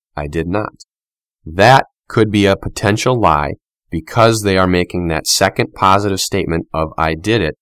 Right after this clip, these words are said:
a negative. However, this is where a curveball comes in. Because this question of, "You didn't take my money, did you?" is an assuming question. It is projecting an answer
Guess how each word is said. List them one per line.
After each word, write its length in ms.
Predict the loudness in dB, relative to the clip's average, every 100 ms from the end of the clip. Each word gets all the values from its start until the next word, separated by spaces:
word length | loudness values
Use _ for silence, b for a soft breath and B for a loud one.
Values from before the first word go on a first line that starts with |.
| _ -6
a 80 |
negative. 480 | -2 2 2 0 -6 -16 _ _ _
However, 720 | 0 0 2 4 4 4 -4 _ _ _ -4
this 200 | -2 -2
is 120 | 2
where 160 | 4
a 80 | 4
curveball 500 | 4 2 4 4 2
comes 260 | 2 -4 -2
in. 180 | -6 -8 _ -10
Because 680 | -10 -8 0 4 4 2 -6 _ _ -16
this 540 | -12 2 2 2 -2 -8 _ _ 0
question 480 | 4 4 0 -4 -4 -4
of, 360 | -4 -2 -4 -8 -2
"You 180 | 0
didn't 300 | 4 4 4
take 280 | 0 -2 -2
my 220 | 0 0
money, 320 | 0 0 0 0
did 260 | -2 -2
you?" 220 | -2 -4 -6 _ _ _
is 240 | 0 2 0
an 160 | -4
assuming 720 | -2 -2 2 4 6 8 4
question. 580 | 2 4 4 2 -4 -8 -6
It 120 | -4
is 120 | -4
projecting 840 | -4 -4 -4 0 0 2 0 2
an 120 | 2 0
answer 480 | 0 -2 -2 -6